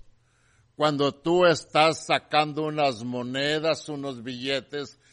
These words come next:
el martes, miércoles o jueves que tuvieron reunión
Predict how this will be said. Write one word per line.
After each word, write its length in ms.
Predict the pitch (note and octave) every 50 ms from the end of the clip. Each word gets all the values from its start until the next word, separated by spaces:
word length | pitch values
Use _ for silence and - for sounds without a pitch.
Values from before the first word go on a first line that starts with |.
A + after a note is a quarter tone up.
| _ _ _ _ _ -
el 240 | C3 C3 B2 A#2+
martes, 840 | A#2 B2 B2+ C#3 C#3+ D3+ D3 - - - - D3 C#3+ C#3 C3+ C3 B2+
miércoles 920 | B2+ B2+ C3+ C#3+ D3+ D3+ C3+ - - - D3 C#3+ C3 C3+ C3 A#2 - -
o 100 | C3+ A#2
jueves 600 | - _ - D#3 F3 F3+ E3+ F3 F#3+ F#3 - -
que 140 | - D#3 B2
tuvieron 580 | - _ C#3 B2 B2 B2+ C3 C3 C#3 C#3+ C3+
reunión 600 | B2+ C#3 C#3+ C#3+ D3 D3+ D#3 E3 E3+ F3 F3+ D#3+